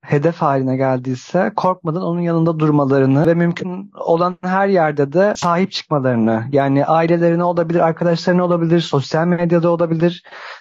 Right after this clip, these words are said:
nereye erişebiliyorlarsa orada, e, bu anayasa tasarısına karşı hayırı örgütlemelerini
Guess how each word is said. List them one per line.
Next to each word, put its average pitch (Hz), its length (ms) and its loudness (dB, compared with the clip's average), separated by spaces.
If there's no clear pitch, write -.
nereye 190 380 4
erişebiliyorlarsa 175 1200 0
orada, 185 680 0
e, 147 240 2
bu 180 80 4
anayasa 170 340 -2
tasarısına 156 680 -2
karşı 147 420 0
hayırı 180 320 4
örgütlemelerini 147 800 0